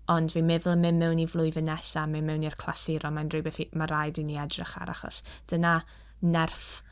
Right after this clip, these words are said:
a chryfder fwyaf S D Works yw'r gallu nhw i weithio gyda'i gilydd. A os mae hynna'n dechrau torri lawr, wel, does dim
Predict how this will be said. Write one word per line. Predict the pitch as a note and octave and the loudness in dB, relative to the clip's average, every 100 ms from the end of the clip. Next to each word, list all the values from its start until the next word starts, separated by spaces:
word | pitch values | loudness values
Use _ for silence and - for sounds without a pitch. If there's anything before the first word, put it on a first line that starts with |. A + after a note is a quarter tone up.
| - - - - - | -20 -20 -20 -20 -4
a | E3+ E3 | 2 2
chryfder | - F3 E3 - E3 D#3 | 2 0 0 0 -2 -2
fwyaf | F3 - E3+ E3 D#3+ D#3+ | -6 0 4 4 2 -2
S | D#3 - | -2 -2
D | D#3 | -2
Works | D3+ D3 - | -4 -4 -2
yw'r | E3 D#3 - - - | -2 -4 -10 -14 -4
gallu | E3 E3+ - E3+ | -2 -2 0 2
nhw | D#3+ D#3 D#3 - - - - - - - - | 2 0 -2 -8 -20 -20 -20 -20 -20 -12 2
i | F3 | 4
weithio | E3 E3 - E3+ | 6 2 2 -2
gyda'i | D#3+ E3 E3 | 0 -2 0
gilydd. | E3 E3 F#3+ - | 0 0 -2 -2
A | F3 | -2
os | D#3+ F3+ | 0 0
mae | F3 | 2
hynna'n | F3+ F3+ | 2 2
dechrau | E3+ - E3 | -2 -4 -6
torri | - E3 D#3+ | -4 -4 -2
lawr, | D#3+ D#3 E3 - | -2 -2 -4 -6
wel, | - - - - - - | -8 -8 -10 -20 -20 -8
does | - - | -2 0
dim | D#3+ | 0